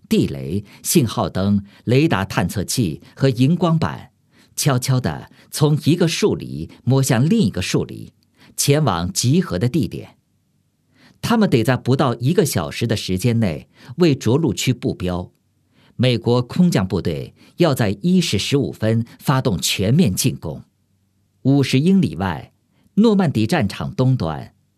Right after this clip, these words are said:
六架满载英国伞兵引导员的飞机和六架拖着滑翔机的皇家空军轰炸机越过海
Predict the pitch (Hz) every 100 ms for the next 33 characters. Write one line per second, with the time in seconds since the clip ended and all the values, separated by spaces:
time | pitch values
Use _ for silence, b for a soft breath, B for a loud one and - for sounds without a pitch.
0 | - 190 156 90 80 62 - b b b
1 | 120 123 113 131 143 180 120 117 - 82
2 | 78 107 117 120 139 185 82 80 107 85
3 | 123 113 - 69 62 _ _ b b -
4 | 151 196 233 90 92 71 60 b b -
5 | 226 196 110 - 101 156 160 87 101 131
6 | 85 71 62 b b 110 117 127 110 95
7 | - 127 120 117 98 175 160 139 - 82
8 | 69 - _ _ b b b 240 160 -
9 | 101 - 90 80